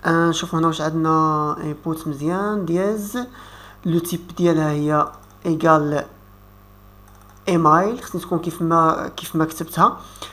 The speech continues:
اذا غادي نجيو هنا نحيدو هادشي هذا، نحيدو هادشي ونبداو Padding.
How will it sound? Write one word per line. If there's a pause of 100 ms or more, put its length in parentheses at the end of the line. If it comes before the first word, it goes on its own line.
(240)
اذا
غادي
نجيو
هنا (600)
نحيدو
هادشي
هذا، (2500)
نحيدو
هادشي (220)
ونبداو (2750)
Padding.